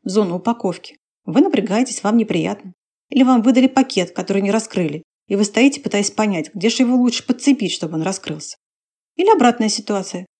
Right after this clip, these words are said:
Кассир вежлив, покупки ваши не летают по всей зоне кассы, пакетик вам раскрыли, да ещё помогли с упаковкой.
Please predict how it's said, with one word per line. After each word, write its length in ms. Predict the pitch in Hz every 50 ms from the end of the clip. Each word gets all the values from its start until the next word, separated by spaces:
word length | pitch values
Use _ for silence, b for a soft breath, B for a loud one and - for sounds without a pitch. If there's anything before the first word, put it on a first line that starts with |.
| _ _
Кассир 320 | - 214 208 - 370 381 302
вежлив, 400 | 208 196 226 233 - - 202 202 - _
покупки 380 | - - - - 359 370 - 233
ваши 300 | 208 202 196 202 - 202
не 40 | 185
летают 420 | 180 175 - 190 208 240 240 240
по 60 | -
всей 200 | 208 - - 214
зоне 280 | 190 185 196 196 190 196
кассы, 380 | 190 - 190 180 180 - - 196
пакетик 480 | - - 208 208 - 339 330 262 -
вам 140 | 208 185 180
раскрыли, 560 | 170 175 170 - - 175 208 240 233 214 220 - _ _ _ _
да 80 | - 214
ещё 140 | 233 - 269
помогли 400 | - 240 233 226 190 170 156 151
с 100 | - -
упаковкой. 640 | 165 - 170 165 - - - - - - - -